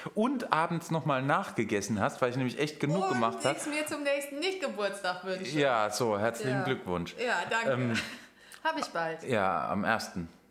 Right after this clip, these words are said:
Speaker 2: Januar.
Speaker 1: Ja, Januar.
Speaker 2: Hab ich wieder nicht
Speaker 1: Ja, nee,
Speaker 2: gegessen.
Speaker 1: aber, aber, äh, ja.
Speaker 2: Denk dran.
Speaker 1: Ja, ja. Auf jeden Fall, ähm, ich glaub, es gibt vegan nix wirklich Ekliges. Es gibt da was, was man halt nicht so mag, geschmacklich. Also w-, wenn, wenn ich jetzt irgendwas mit Bananen essen müsste.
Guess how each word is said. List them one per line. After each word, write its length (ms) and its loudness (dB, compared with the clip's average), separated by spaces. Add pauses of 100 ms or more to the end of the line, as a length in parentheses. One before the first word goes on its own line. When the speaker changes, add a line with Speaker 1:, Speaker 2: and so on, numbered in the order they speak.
(160)
Speaker 2:
Januar. 360 -6
Speaker 1:
Ja, 240 -8 (240)
Januar. 260 -8
Speaker 2:
Hab 140 -10
ich 140 -18
wieder 160 -10
nicht 200 -4
Speaker 1:
Ja, 120 4
nee, 140 2
Speaker 2:
gegessen. 100 0
Speaker 1:
aber, 220 2
aber, 340 2
äh, 580 0 (380)
ja. 160 2
Speaker 2:
Denk 340 -2
dran. 180 -2 (220)
Speaker 1:
Ja, 140 2 (260)
ja. 140 2 (560)
Auf 160 0
jeden 180 0
Fall, 420 2
ähm, 220 0
ich 160 -4
glaub, 200 2
es 160 -4
gibt 360 -4
vegan 600 2
nix 520 -2
wirklich 420 -2
Ekliges. 400 -2
Es 140 -10
gibt 180 0
da 80 4
was, 180 0
was 140 -2
man 120 0
halt 120 0
nicht 240 -4
so 80 -2
mag, 400 0
geschmacklich. 540 -2 (220)
Also 220 0
w-, 120 -6
wenn, 260 0
wenn 100 2
ich 100 -2
jetzt 180 -2
irgendwas 320 0
mit 160 -2
Bananen 420 0
essen 280 -4
müsste. 280 -8